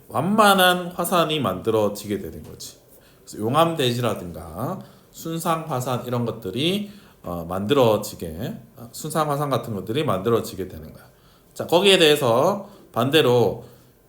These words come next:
유문암질 마그마는 그 에스아이오 투 함량이 높기 때문에, 그러면은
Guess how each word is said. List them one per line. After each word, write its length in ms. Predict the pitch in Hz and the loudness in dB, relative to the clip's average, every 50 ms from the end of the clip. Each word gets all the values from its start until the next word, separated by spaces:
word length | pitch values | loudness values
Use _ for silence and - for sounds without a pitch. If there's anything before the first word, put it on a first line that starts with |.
| _ _ - | _ _ -8
유문암질 800 | 113 113 117 123 151 185 208 220 208 190 185 175 165 165 160 156 | -4 -2 -2 0 0 2 4 6 6 6 6 4 2 2 2 2
마그마는 840 | 143 117 107 101 113 113 113 98 90 101 131 139 123 95 80 - - - - - - - _ _ _ _ _ _ _ _ _ - - - - - _ _ _ _ _ _ _ _ _ _ _ - - _ _ _ _ _ _ _ | 2 2 0 0 0 -2 -4 -4 -2 0 2 2 2 0 -2 -6 -14 -18 -20 -20 -20 -20 _ _ _ _ _ _ _ _ _ -20 -20 -20 -20 -20 _ _ _ _ _ _ _ _ _ _ _ -20 -20 _ _ _ _ _ _ _
그 420 | - 101 98 98 95 95 98 95 - | -6 -2 -2 0 0 0 -2 -2 -2
에스아이오 360 | 151 160 - 202 202 208 202 | -4 0 2 4 4 4 4
투 100 | 202 190 | 2 0
함량이 640 | 175 170 170 170 165 147 120 120 - - - - - - | 0 2 0 0 0 2 2 0 0 -2 -8 -14 -14 -4
높기 300 | - 139 147 - - - | -2 -2 -2 -2 -4 0
때문에, 680 | - 110 92 92 87 80 80 78 85 113 156 190 190 - - - - _ _ _ _ _ _ _ _ _ _ | 0 0 0 0 -6 -10 -10 -6 -4 -4 -4 -4 -6 -10 -18 -20 -20 _ _ _ _ _ _ _ _ _ _
그러면은 560 | - 151 156 151 147 147 147 147 139 143 - | -8 -4 -2 0 2 2 2 0 0 -4 -12